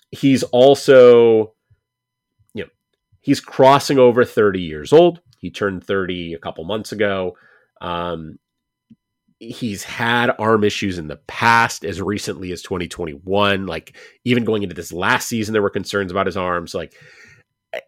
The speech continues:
he, he's not sort of fully healthy necessarily. You have to at least be cognizant of that.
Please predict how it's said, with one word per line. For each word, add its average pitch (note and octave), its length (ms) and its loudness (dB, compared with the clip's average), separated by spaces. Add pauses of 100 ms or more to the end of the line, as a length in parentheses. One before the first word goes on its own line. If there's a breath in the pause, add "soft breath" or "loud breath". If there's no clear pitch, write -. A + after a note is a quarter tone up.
(560)
he, C3+ 240 -4
he's G#2+ 240 -8
not A#2+ 320 2
sort C3 120 4
of - 80 0
fully F2 240 -8
healthy D#3 480 0
necessarily. D3 920 2
You A#2+ 140 0
have A#2 180 -4
to C3+ 80 0
at A#2 60 -4
least A#2+ 220 -6
be G2 380 -8
cognizant A#2+ 640 -2
of A2 100 0
that. A#2 360 2